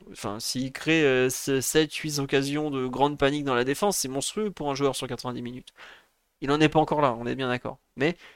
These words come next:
juste, je le défends un peu parce que je trouve que le, le discours avec Dembélé est trop centré sur la statistique et pas assez sur tout ce qu'il va créer, pratiquement la ligne médiane jusque dans la surface, en fait.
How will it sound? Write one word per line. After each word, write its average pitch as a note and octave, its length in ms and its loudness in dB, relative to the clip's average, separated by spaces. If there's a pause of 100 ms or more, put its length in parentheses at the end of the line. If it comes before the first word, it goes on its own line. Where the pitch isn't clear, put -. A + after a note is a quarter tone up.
(340)
juste, E3+ 300 0
je C#3+ 100 -6
le C#3 100 -6
défends D#3 320 4
un D#3 60 6
peu E3 80 2
parce G#3 160 -2
que D3+ 60 -2
je - 100 -8
trouve F3+ 160 -10
que E3+ 80 0
le, C#3 420 2
le B2+ 160 -4
discours E3+ 480 0
avec B2+ 220 6
Dembélé B2+ 580 4 (300)
est C3 180 -2
trop G3+ 300 2
centré F3 480 2
sur C#3 220 2
la C3+ 100 6
statistique - 800 -4 (100)
et C3 140 -6
pas D3+ 220 8
assez D#3 260 4
sur - 180 -2
tout - 120 -4
ce - 40 2
qu'il - 160 -4
va C#3+ 140 6
créer, F3 440 2 (380)
pratiquement D#3+ 400 0
la D#3 140 8
ligne D#3 160 0
médiane E3 440 4
jusque D3 360 -4
dans D3+ 340 4
la E3 80 6
surface, F#3+ 380 0
en C3+ 40 -12
fait. - 280 -16